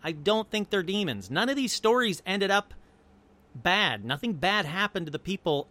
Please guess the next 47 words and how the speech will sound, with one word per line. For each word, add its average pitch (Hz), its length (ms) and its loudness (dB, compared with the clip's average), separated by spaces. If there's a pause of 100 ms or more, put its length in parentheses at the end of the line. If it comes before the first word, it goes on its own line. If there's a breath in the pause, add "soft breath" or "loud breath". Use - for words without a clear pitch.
after 175 280 -2
they 180 140 -2
got 156 280 0
the 143 100 -4
call 139 560 2 (540 soft breath)
that 165 120 2
I 170 100 4
think - 460 -4
what 175 160 0
would 175 100 0
happen 190 360 -2
if 202 120 -4
a 214 40 -6
demon 190 380 -4
was 107 140 -8
calling. 95 460 -12
So, 160 440 0 (880 soft breath)
again, 190 300 0
I'm 208 100 2
not 269 200 0
sure 269 260 0
exactly 180 480 0
what 185 220 0
to 165 80 -4
think - 280 -6
of 185 80 -4
this. 214 360 -2 (560 soft breath)
I 170 80 6
really 190 500 2
do 190 220 0
believe 185 340 2
these 185 180 -2
stories. 196 640 0
I 170 100 -2
don't, 190 140 2
I 165 60 -2
can't 160 340 -2
guarantee 190 580 0
that 175 160 0 (100)
all 156 240 4
of 180 80 0
them 190 200 2
are 165 60 4
a 147 60 2
hundred 185 240 -2
percent 185 340 -4
true, 185 480 2